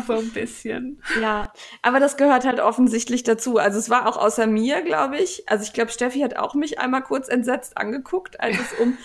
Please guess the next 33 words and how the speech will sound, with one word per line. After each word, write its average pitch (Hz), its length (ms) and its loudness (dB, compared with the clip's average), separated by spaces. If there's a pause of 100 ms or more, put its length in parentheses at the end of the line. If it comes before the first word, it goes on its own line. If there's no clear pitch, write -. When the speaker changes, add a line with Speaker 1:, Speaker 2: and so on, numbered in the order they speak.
Speaker 1:
<laughs> - 180 -12
Speaker 2:
um 233 340 4
die 220 160 0
weiblichen 247 500 2
Farben 233 400 2
ging 277 240 -2
und 233 200 -2
da 220 140 2
wirklich 233 280 -8
nur 226 440 4 (120)
rosa 233 540 2
und 220 320 0 (100)
so 220 320 -2
auftauchte. 285 840 -4 (480)
Ähm, 247 500 0 (340)
aber 226 260 2
alle 240 180 2
anderen 233 300 -2
fanden 403 240 -2
das 381 140 -4
irgendwie 339 300 -2
ganz 302 280 -4
normal. 214 360 2
Von 233 160 -2
daher 285 320 2
hab 285 140 0
ich 269 100 -6
da 226 140 2
vielleicht 233 260 0
einfach 214 320 0
keine 220 240 -2
Ahnung 196 240 -2
von. - 280 -10